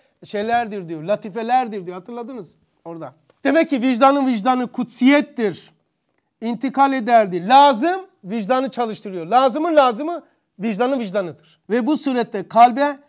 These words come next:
meleki hassasiyet gelerek, yani vicdanı niye hassas? Melekeleri uyanmış. Malik, malikaneler var ya malikane. Malik olduklarımız. O ins-, malik hanelerimiz hariç de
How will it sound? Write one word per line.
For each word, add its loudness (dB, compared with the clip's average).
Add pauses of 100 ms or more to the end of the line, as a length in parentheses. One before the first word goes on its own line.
(160)
meleki -4 (200)
hassasiyet -2
gelerek, -2 (640)
yani 0
vicdanı 2
niye 4
hassas? 2 (180)
Melekeleri 2
uyanmış. -2 (340)
Malik, 0 (680)
malikaneler 2
var 2
ya -2
malikane. -6 (340)
Malik 4
olduklarımız. -4 (840)
O 6
ins-, 6 (200)
malik 6
hanelerimiz 4
hariç 4
de -4